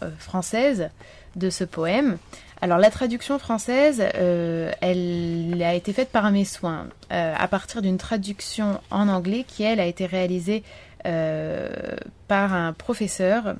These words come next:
arabe. Donc, effectivement, euh, la dimension poétique se perd énormément, si vous voulez, mais pour qu'on comprenne, en fait, le fond, ça reste quand même important. Je prie au nom de Dieu.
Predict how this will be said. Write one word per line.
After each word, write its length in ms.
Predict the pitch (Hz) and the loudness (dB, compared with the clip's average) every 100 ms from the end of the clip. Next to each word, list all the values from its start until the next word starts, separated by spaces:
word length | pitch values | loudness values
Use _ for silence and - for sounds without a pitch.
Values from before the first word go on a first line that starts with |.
| - - - | -12 -20 -8
arabe. 420 | - 165 226 233 - - - - - - - - - - - | -6 0 2 2 0 -10 -20 -20 -20 -18 -20 -20 -20 -18 -6
Donc, 420 | 180 202 - - - - - 208 | 0 0 0 -12 -18 -20 -8 -4
effectivement, 720 | 240 226 240 226 233 233 220 - - | -2 -2 0 4 4 4 0 -4 -2
euh, 320 | 180 175 175 - - - | 0 0 -2 -8 -12 -2
la 280 | 196 190 | 4 4
dimension 540 | 180 226 247 247 - 269 | 6 6 6 2 0 0
poétique 440 | 226 202 - 254 | 0 -2 -4 -6
se 140 | - 190 | -2 -2
perd 320 | - 247 254 - | 2 0 0 -4
énormément, 640 | 208 208 202 202 196 170 165 | 2 4 6 4 4 0 -6
si 200 | - 185 | -10 -10
vous 120 | 165 | -8
voulez, 400 | 160 175 208 277 | -6 0 2 4
mais 200 | 220 202 | 4 2
pour 180 | 196 190 | 0 -6
qu'on 140 | 202 | -6
comprenne, 480 | 190 220 214 240 226 | -2 -2 0 0 0
en 80 | 185 | 0
fait, 180 | 190 185 | -4 -6
le 100 | 170 | -8
fond, 380 | - 208 233 294 - | -4 -2 -2 -4 -10
ça 160 | - 185 | -6 -2
reste 240 | 208 - | -2 -2
quand 140 | - 180 | -2 0
même 180 | 196 | 2
important. 440 | 190 175 170 - - - - - - - - - - - - - - - - - - - - - - - | 0 -2 -8 -12 -20 -20 -20 -20 -20 -20 -20 -20 -20 -20 -20 -20 -20 -20 -20 -20 -20 -20 -20 -20 -20 -4
Je 140 | 226 | 0
prie 280 | 226 - 339 | 2 4 6
au 100 | 285 | 8
nom 140 | 262 240 | 8 6
de 120 | 226 | 4
Dieu. 300 | 185 180 | 2 -2